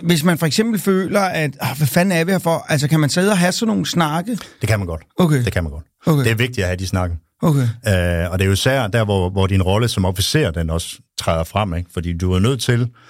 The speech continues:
Speaker 2: også at forsøge at have en, en forklaringskraft. Fordi du skal jo motivere dine soldater til at løse deres opgave, selvom man måske ikke er, er, er helt enig, sådan rent politisk, og så siger, "Giver det her mening?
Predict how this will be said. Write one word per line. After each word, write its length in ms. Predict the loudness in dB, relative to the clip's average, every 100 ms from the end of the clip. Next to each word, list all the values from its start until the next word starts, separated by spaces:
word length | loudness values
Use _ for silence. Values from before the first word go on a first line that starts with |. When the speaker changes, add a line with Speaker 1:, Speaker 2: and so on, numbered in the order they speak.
| -20 -20 _ _ -2
Speaker 2:
også 280 | 0 0
at 60 | -2
forsøge 540 | -4 -4 -2 0 2 0
at 60 |
have 300 | -2 -2 -2 -2
en, 280 | 0 0 0 -6 -20 -20 -20 -14 -4
en 120 | -2
forklaringskraft. 960 | -2 -2 -4 -4 -8 -4 -4 -4 -12 -16 _ -6
Fordi 160 | -2
du 140 | 0 0
skal 120 | 2
jo 60 | 2
motivere 440 | 2 2 2 2
dine 140 | 0
soldater 340 | 0 0 0 0
til 120 | 0
at 80 | 2
løse 220 | 2 2
deres 200 | 0 2
opgave, 420 | 0 2 2 2
selvom 320 | 2 2 2
man 160 | 2 2
måske 240 | 2 2
ikke 220 | 2 2 2
er, 280 | 0 -2 -4
er, 460 | 0 0 0 -4 -10 -14 -20 -20 _ 0
er 60 |
helt 280 | 2 4 4
enig, 360 | 2 2 0 -2 _ _ -2
sådan 180 | 0
rent 160 | 0 2
politisk, 560 | 4 4 2 -2 -6 -18 _ -20 -20 _ -6
og 80 | -4
så 80 |
siger, 220 | -2 0 0
"Giver 160 | 0
det 140 | 2 2
her 120 | 2
mening? 480 | 2 2 0 -2